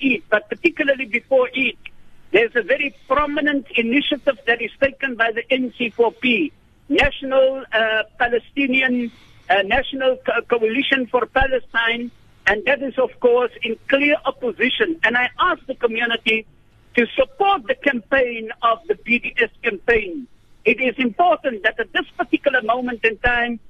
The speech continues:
we should consider no one, no consideration, except for the objectives of what the Palestinian people have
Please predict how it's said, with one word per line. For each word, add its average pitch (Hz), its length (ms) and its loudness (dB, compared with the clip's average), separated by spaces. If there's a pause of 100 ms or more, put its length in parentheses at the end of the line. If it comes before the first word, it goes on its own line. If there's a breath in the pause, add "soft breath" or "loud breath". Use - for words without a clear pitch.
(220)
we 220 200 4
should - 300 -2
consider 247 560 0 (160)
no 233 200 2
one, 294 540 -2 (760)
no 285 300 2
consideration, 240 1080 -2 (340)
except - 540 -2
for 277 140 4
the 247 200 -4
objectives - 720 -2 (1080)
of 214 220 4
what 302 360 0
the 240 80 -2
Palestinian 254 920 -2
people 240 540 0
have 196 240 -2